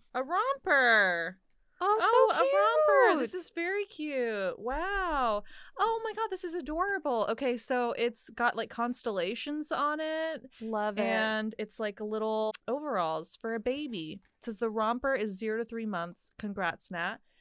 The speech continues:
Speaker 1: And then she also sent a mask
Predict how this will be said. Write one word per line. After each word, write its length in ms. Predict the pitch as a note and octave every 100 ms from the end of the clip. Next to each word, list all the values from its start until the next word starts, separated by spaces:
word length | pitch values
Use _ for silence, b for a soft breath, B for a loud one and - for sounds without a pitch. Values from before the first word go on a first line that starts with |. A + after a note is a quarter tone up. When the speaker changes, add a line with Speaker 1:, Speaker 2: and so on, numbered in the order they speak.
| _ _ -
Speaker 1:
And 140 | G#3
then 320 | G#3 G3+ G3 -
she 240 | - - A3
also 400 | A3+ E4 - C#4
sent 540 | - G3+ F#3 G#3+ - b b b -
a 80 | G#3+
mask 800 | G#3 G#3+ C#4 C#4 G#3 A#3 -